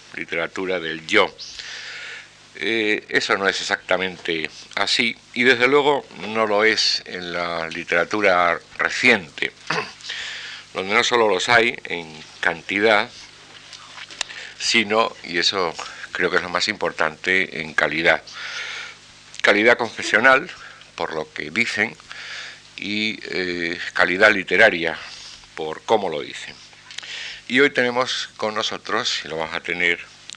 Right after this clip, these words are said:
cuatro días, un buen ejemplo de todo ello, Andrés Trapiello, que a pesar de sus no muchos años,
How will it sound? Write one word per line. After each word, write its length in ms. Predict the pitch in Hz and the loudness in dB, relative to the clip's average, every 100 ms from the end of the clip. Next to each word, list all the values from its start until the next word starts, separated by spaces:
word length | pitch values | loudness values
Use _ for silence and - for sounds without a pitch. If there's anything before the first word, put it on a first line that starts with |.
| - - | -18 -6
cuatro 320 | 87 - 98 | -6 -4 -2
días, 420 | 110 101 123 - - - | 2 2 0 -6 -10 -10
un 300 | 107 104 98 - - | -10 -10 -16 -18 0
buen 220 | 113 117 | 2 4
ejemplo 440 | 92 - 80 82 | 2 -4 -8 -6
de 80 | 78 | -6
todo 240 | - 80 64 | -4 -6 -4
ello, 240 | 60 60 | -4 -6
Andrés 600 | 58 69 85 85 - - - - - | -8 -4 -2 -2 -4 -6 -12 -20 -6
Trapiello, 540 | 95 92 117 92 71 - - - - - - - - - - - - - | -4 0 0 0 -2 -12 -14 -10 -10 -8 -10 -12 -14 -14 -18 -20 -20 -4
que 120 | 92 | -4
a 60 | 98 | 0
pesar 340 | 113 131 120 | 4 6 4
de 180 | 113 104 | 2 -2
sus 480 | - 90 90 - - | -2 -4 -4 -6 -2
no 240 | 101 104 | 4 4
muchos 440 | 87 87 - 82 | 2 -6 -4 -2
años, 420 | 90 87 120 143 | -4 -2 -2 -2